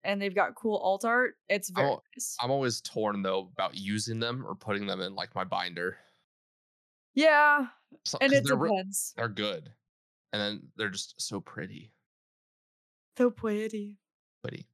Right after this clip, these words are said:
Speaker 2: Anyway, that's gonna do it for this week. Short and sweet. Probably took longer waiting to get started because of Brenna than we did actually recording.
Speaker 1: Speak up, my boy.
Speaker 2: Oh, what? I don't know how I can speak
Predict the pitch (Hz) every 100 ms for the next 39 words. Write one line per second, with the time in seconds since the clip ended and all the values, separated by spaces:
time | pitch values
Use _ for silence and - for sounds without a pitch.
0 | _ - - _ _ _ _ 160 165 165
1 | 165 - _ _ _ _ _ _ - 156
2 | 147 147 127 127 131 - _ - 123 120
3 | - 127 - - - - - 143 - -
4 | _ _ - 120 117 120 - - - 123
5 | 113 123 120 - - _ _ 139 131 123
6 | 120 113 113 120 117 113 113 110 104 104
7 | - 110 104 98 98 104 98 95 101 101
8 | 82 104 - 104 104 101 98 73 107 104
9 | 98 98 98 98 92 82 98 - _ _
10 | _ _ _ _ _ _ 277 269 285 -
11 | 220 202 226 254 285 240 _ _ _ -
12 | - - _ _ 719 - - - - 139
13 | - - _ _ 123 123 120 113 117 -
14 | - 104 - - - - -